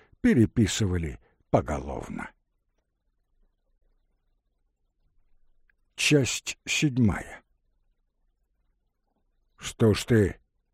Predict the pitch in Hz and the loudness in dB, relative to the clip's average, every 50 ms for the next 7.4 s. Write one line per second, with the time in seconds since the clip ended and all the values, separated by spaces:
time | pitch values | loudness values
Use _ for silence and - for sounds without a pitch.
0 | _ _ _ _ _ - - 120 104 - 127 139 156 202 180 90 73 67 - - | _ _ _ _ _ -2 2 2 4 6 6 6 6 6 4 4 2 -2 -8 -10
1 | 55 50 50 - - - - - 80 95 117 135 139 - 185 185 - - 156 101 | -12 -12 -12 -16 -16 -16 -12 -6 0 4 4 4 6 6 4 4 4 4 0 0
2 | - - 78 64 - - - - - - - - _ _ _ _ _ _ _ _ | 0 -2 -6 -6 -6 -8 -8 -6 -6 -8 -8 -10 _ _ _ _ _ _ _ _
3 | _ _ _ - - 101 92 - - - 95 101 90 92 131 208 226 196 117 98 | _ _ _ -10 -6 -6 -4 -4 -2 0 0 0 2 4 4 4 6 4 2 0
4 | 87 - 175 190 202 202 190 170 - 202 - - - - - - _ _ _ _ | 0 2 4 4 6 6 4 2 0 -2 -4 -6 -8 -14 -14 -14 _ _ _ _
5 | _ _ _ _ - 247 202 - _ _ _ - 180 165 160 165 160 165 170 165 | _ _ _ _ -4 -4 -4 -4 _ _ _ 0 0 2 2 0 0 -2 -4 -4
6 | 143 131 135 139 143 135 131 127 113 101 - 175 190 185 175 180 175 160 185 220 | -2 -2 -2 0 2 2 4 4 2 2 2 2 2 2 4 2 2 2 0 -2
7 | 220 196 - - 98 - - - | -2 -2 -6 -10 -12 -12 -12 -12